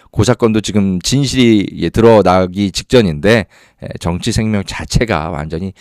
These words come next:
끝장날 것 같습니다. 그래서 한동훈도 감옥 가셔야 될 것 같고, 자, 그리고, 예, 이철규, 김정재, 네, 그리고 여러 가지 돈 공천 일상화되어 있는 삼억, 오억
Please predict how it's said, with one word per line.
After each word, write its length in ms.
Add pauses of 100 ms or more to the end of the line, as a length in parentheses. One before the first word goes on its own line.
(240)
끝장날 540
것 120
같습니다. 400
그래서 220 (340)
한동훈도 760
감옥 400
가셔야 580 (200)
될 120
것 300
같고, 840 (300)
자, 400
그리고, 580 (300)
예, 400 (460)
이철규, 760 (440)
김정재, 640 (420)
네, 200
그리고 340 (220)
여러 180
가지 280
돈 320
공천 720
일상화되어 800
있는 260
삼억, 400 (420)
오억 420